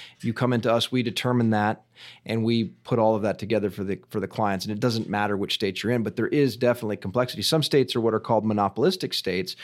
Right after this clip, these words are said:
which requires every business to utilize a state fund,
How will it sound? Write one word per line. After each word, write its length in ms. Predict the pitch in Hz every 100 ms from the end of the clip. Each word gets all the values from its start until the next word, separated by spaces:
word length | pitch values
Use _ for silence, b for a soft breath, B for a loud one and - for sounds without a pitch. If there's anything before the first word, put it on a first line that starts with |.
| B B
which 280 | 123 123 - B B _ _ _
requires 800 | 143 135 - 135 151 147 135 -
every 240 | - 156 156
business 420 | 123 120 117 107
to 140 | -
utilize 600 | 107 113 110 107 104 101 -
a 100 | 101
state 560 | - - 131 131 - _
fund, 560 | - 123 120 98 90